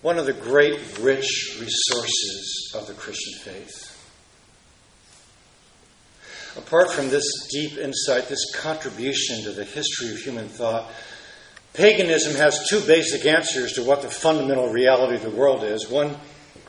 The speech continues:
is monism. Everything can be reduced to one. There's a basic underlying denominator. It is Buddhism. It is many forms of, uh, New Age faith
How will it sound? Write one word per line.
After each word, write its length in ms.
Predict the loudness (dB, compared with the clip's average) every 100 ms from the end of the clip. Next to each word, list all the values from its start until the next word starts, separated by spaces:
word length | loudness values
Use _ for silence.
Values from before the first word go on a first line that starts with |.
| -20 -20 _ -12
is 180 | -10 -8
monism. 580 | 2 4 4 -2 -6 -10 -16 -20 -20 _ _ _ _ _ _ _ _ _ _ -4 6
Everything 500 | 6 6 -4 -6 -8
can 120 | -10
be 140 | -10 -12
reduced 400 | -14 -10 -10 -10
to 60 | -14 -8
one. 300 | -4 -2 -4 -8 -16 -20 -20 _ _ _ _ -20 -20 _ _ _
There's 160 | -12 -12
a 160 | -4
basic 540 | -2 0 -2 -6 -12 -20 -12
underlying 640 | -6 -4 -2 2 2 2 -2
denominator. 680 | -4 -4 -2 -6 -10 -12 -14
It 180 | -12
is 140 | -12 -14
Buddhism. 580 | -14 -12 -10 -12 -14 -20 -20 _ _ _ _ _ _ _ _ _
It 220 | -14 -12 -10
is 420 | -12 -16 -18 -20 _ _ _ -20
many 280 | -8 -6 -6
forms 500 | -8 -8 -8 -8 -12
of, 260 | -14 -14 -12
uh, 140 | -12 -12 -14
New 220 | -8 -2
Age 260 | -2 -2
faith 640 | -6 -14 -18 -14 -14 -14